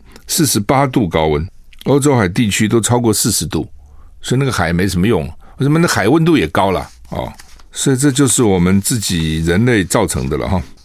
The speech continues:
美国西南部也是很热哈，西南部呢叫做热穹。这什么叫热穹？穹就是穹苍哦，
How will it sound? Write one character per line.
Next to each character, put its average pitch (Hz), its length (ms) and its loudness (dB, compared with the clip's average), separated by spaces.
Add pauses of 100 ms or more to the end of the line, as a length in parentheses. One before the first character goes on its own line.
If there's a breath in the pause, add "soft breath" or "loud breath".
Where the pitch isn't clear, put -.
(140)
美 110 140 0
国 147 100 2
西 185 280 0
南 120 200 2
部 123 220 0 (180)
也 90 180 0
是 98 320 -2
很 90 200 -2
热 120 160 2
哈， 87 300 -4
西 - 160 -2
南 131 220 2
部 135 180 0
呢 101 120 2
叫 123 140 0
做 117 160 2
热 170 280 2
穹。 78 300 -4 (140)
这 - 100 -14
什 - 140 -6
么 - 80 -2
叫 120 100 0
热 113 160 0
穹？ - 220 -6 (640 loud breath)
穹 131 320 0
就 156 100 2
是 117 140 -2
穹 101 300 0
苍 123 280 -2 (220)
哦， 82 320 -4